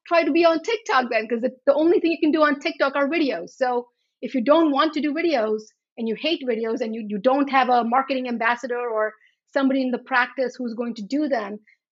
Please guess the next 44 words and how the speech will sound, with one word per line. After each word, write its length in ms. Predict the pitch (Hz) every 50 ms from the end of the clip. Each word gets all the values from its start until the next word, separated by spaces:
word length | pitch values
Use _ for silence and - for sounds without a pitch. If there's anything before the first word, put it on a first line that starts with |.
| _ _ -
we 140 | 254 269 302
need 140 | 311 311 311
to 100 | 311 240
have 200 | 254 277 277 269
that 180 | 277 254 - -
conversation 720 | - 269 262 254 247 240 247 - 262 262 254 - 262 233
and 160 | 220 220 214
say, 180 | 220 - 208 202
"What 280 | 190 190 233 247 254 -
are 140 | 220 226 220
you 160 | 214 214 214
comfortable 540 | 214 - - 240 220 - - 185 - - -
with?" 100 | - - - _ _ _ _ _ _ _ _ _ - -
And 160 | 247 240 240
then 200 | 247 240 240 233
whatever 300 | 240 247 254 294 285 330
you're 180 | 302 294 294 285
comfortable 500 | - - 311 302 302 294 240 254 226 208
with, 200 | 214 202 202 - -
all 220 | - 233 262 302 311
of 100 | 302 247
those 180 | 285 262 -
platforms 520 | - 269 247 240 240 - 254 233 220 185 190
work. 260 | 196 240 220 - - _ _ _ _ _ _ _ _ _ _ _ _ _ _ _ -
They 160 | 208 - - -
all 300 | 262 294 302 262 196 175
work. 160 | 196 - _ _ -
I 100 | 240 233
have, 240 | 240 254 240 240 233 _ _ _ _ _ _ _ -
and 200 | 254 226 226 233 233
I'm 100 | 240 233
sure 200 | - - 269 254
we 120 | 240 247
all 200 | - 240 254 262
know, 200 | 247 233 220 226 196
there 140 | 226 226
are 80 | 220 214
practices 640 | 214 - 269 269 254 262 - 269 269 277 269 247 -
who 100 | 208 269
are 160 | 269 269 -
killing 420 | - - - 403 466 453 480 320
it 100 | 269 240
on 160 | 226 208 196 180
TikTok. 440 | - 202 175 _ - - - -